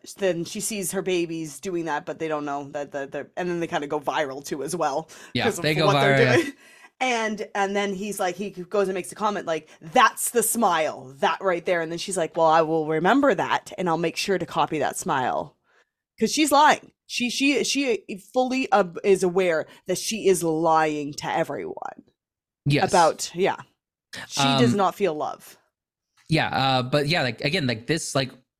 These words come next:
Speaker 2: you know, puts her into new
Speaker 1: Mm-hmm.
Speaker 2: and, you know, crazy adven-, like, n-, like, uh, depths of, uh, stardom that she had not thought of before. Um, she ends up getting roles in dramas,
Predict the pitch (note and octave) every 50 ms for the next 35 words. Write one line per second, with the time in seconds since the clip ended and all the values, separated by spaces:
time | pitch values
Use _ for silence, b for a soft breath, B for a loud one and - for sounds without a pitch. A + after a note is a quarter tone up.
0 | _ _ _ _ _ _ _ _ _ - B2+ C3+ A#2+ A2 G#2+ G#2 F#2+ - - _
1 | _ - C#3 _ _ - E3 D#3+ - - D#3+ C#3 C3 B2 A#2+ - B2 G#2+ A2 A#2
2 | A#2 C3+ C#3 C#3+ D3 D3+ D3+ D3+ D3 C#3+ C#3 C#3 - - B2 A#2+ A#2+ A#2 A#2 A#2
3 | A#2+ A2+ A2+ - - C3 B2 A#2+ A2+ A2 A2 G#2+ - - - - - D#3+ D#3 D3+
4 | C3+ B2+ B2 A#2 G#2 A2+ B2 B2 B2+ B2+ - A#2+ A2+ A2+ - - - B2+ C3 C3
5 | D#2+ B2+ B2 A#2+ - - - - B B B B B B B _ - B2 A#2 A2+
6 | A2+ A2 A#2+ - C#3+ C#3 C3+ - - C#3+ C3 B2 A#2 A2+ A2+ B2 - A#2 A2+ A2
7 | - - - - B2 B2+ C3 B2+ B2 A2+ A2+ G#2+ G#2+ A2 - - - B2 G#2 -
8 | A2+ A2+ A2 G#2+ G#2 G#2 G#2 G2+ - - _ _ _ - C3+ C#3+ C#3 B2+ G#2+ G#2
9 | - G2+ - - - B1+ - - B B B B B B _ - A#2 A2+ A2 A2
10 | A2+ - - _ _ _ _ _ - - - C#3+ C3 C3 B2+ B2+ B2+ C3+ B2 B2+
11 | C3+ C3+ C3+ - C3+ B2+ B2+ B2+ B2+ B2 A2 A#2+ A#2 A#2 A#2+ B2 B2 B2 C3+ C3
12 | B2+ - - C3 B2+ B2+ B2+ B2+ B2+ B2+ B2 - C3+ C3+ F3 A3+ G3 C#3 A2+ -
13 | - D2+ - -